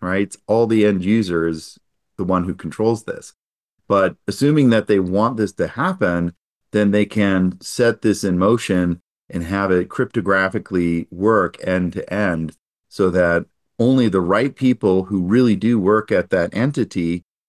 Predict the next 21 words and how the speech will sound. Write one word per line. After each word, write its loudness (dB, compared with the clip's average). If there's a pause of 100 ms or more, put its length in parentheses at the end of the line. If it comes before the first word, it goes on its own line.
(260)
in -4
this -2
case -2
E -4
Y, 0 (380)
are 0
verified. 0 (200)
And -4
so 2 (280)
we're 2
really 4
excited. 0 (320)
We'll 2
be 4
rolling 4
this 0
out 0
to 2
a -2
broad 0
base, 0